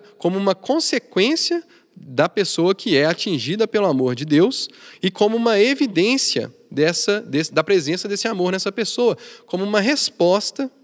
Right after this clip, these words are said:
a esse amor. Um capítulo antes, Jesus havia dito, né, ainda como parte, talvez, desse discurso de despedida, né, como é conhecido esse trecho dos capítulos treze até o dezessete. No capítulo quatorze, ele vai, ele,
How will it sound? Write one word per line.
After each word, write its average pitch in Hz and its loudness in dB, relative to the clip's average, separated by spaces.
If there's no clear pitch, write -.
a 165 -2
esse 147 0
amor. 175 0
Um 240 2
capítulo 240 2
antes, 196 2
Jesus 185 -2
havia 185 2
dito, 156 -6
né, 185 2
ainda 175 0
como 160 -2
parte, 151 -2
talvez, 135 -2
desse 135 -6
discurso 160 -4
de 127 -8
despedida, 139 -4
né, 160 0
como 135 -4
é 127 -4
conhecido 120 -4
esse - -4
trecho 120 -6
dos 110 -10
capítulos 117 -8
treze 139 -2
até 123 -6
o 120 -4
dezessete. 117 -8
No 139 -4
capítulo 196 -2
quatorze, 208 2
ele 180 -2
vai, 185 0
ele, 160 -2